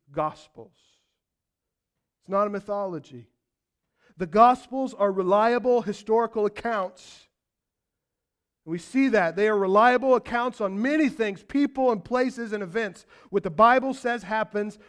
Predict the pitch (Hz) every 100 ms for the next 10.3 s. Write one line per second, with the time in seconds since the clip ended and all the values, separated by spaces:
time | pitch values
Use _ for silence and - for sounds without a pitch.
0 | - 202 233 233 175 214 220 196 - _
1 | _ - - 220 214 190 143 120 _ _
2 | _ _ _ _ _ _ _ _ _ 190
3 | 214 196 240 233 233 175 220 220 190 156
4 | - 220 220 220 202 - 208 175 127 107
5 | _ _ _ _ _ _ _ _ _ _
6 | _ _ - 175 233 208 - 226 214 208
7 | - 226 202 - 202 170 - - _ _
8 | _ _ _ - 202 185 - 180 185 -
9 | 233 233 233 - 220 202 190 202 202 -
10 | 170 131